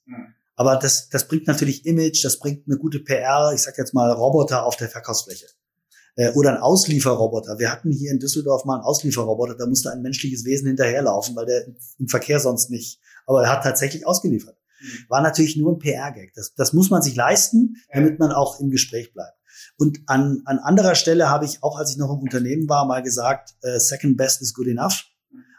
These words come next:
Speaker 2: Also man muss nicht versuchen, einen Amazon oder andere, äh, Online-Digitalspezialisten zu schlagen, indem man schneller ist. Das ist totaler Blödsinn. Ähm, man muss seine Stärken ergänzen durch die Dinge, die plötzlich schon als Commodity ganz günstig verfügbar sind.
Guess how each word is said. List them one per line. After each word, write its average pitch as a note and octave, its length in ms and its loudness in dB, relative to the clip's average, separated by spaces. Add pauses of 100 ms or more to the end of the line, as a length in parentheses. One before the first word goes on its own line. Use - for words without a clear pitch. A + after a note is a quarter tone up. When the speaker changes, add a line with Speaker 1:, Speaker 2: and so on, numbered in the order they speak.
Speaker 2:
Also C#3+ 180 4
man C#3 220 4
muss D#3+ 260 4
nicht E3+ 200 0
versuchen, D3 680 2
einen C3+ 320 0
Amazon D#3 480 0
oder C#3 240 -2
andere, C#3+ 680 0
äh, B2+ 140 -4 (220)
Online-Digitalspezialisten C3+ 1600 -2
zu - 120 -12
schlagen, C3+ 380 0
indem C3+ 180 4
man C3 100 0
schneller B2 400 0
ist. - 280 -6 (180)
Das - 80 -12
ist - 60 -8
totaler B2+ 340 -2
Blödsinn. A#2+ 480 -2 (480)
Ähm, B2 200 6
man C3 220 4
muss F#3 440 4
seine C3+ 260 2
Stärken D3+ 480 0
ergänzen D3 600 2
durch C#3+ 200 0
die E3 140 -4
Dinge, D#3+ 300 4
die D3+ 180 -8
plötzlich E3+ 640 -2
schon D3+ 220 0
als C#3 180 -2
Commodity D#3 560 2
ganz D3 240 -2
günstig D#3+ 340 -2
verfügbar B2 440 -2
sind. A#2 280 -8